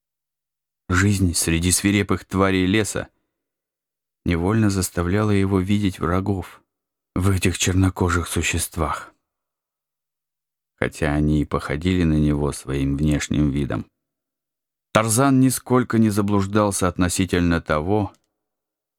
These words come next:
как встретят его эти первые виденные им люди, если откроют его. Тарзан, приемыш обезьяны,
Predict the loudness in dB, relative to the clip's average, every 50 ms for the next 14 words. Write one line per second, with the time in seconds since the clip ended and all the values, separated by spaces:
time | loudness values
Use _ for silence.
0 | _ _ -4 -2 -2 -2 -4 -8 -8 -8 -6 -2 0 0 0 0 0 -2 -4 -4
1 | -4 -4 -2 -2 0 0 -2 -2 -4 -4 -6 -6 -6 -4 -2 0 0 0 0 -2
2 | -2 -2 -2 -2 -2 -2 -2 0 0 2 2 2 2 2 0 2 2 2 2 2
3 | 2 2 2 0 0 0 -2 -4 -6 -6 _ _ _ _ _ _ _ _ _ _
4 | _ _ _ -2 -2 -2 -2 -2 -2 -2 -4 -4 -4 -4 -2 -2 -2 -2 -4 -6
5 | -8 -8 -8 -6 -8 -10 -12 -14 _ _ _ _ _ _ _ _ _ _ _ _
6 | _ _ _ _ _ _ _ _ _ _ _ _ _ _ _ _ _ _ _ _
7 | _ _ _ _ _ _ _ -4 -4 -2 -2 -2 0 0 0 0 -2 -2 -2 0
8 | 0 0 0 0 -2 -2 -4 -4 -4 -2 -2 -2 -2 -2 -4 -6 -8 -10 _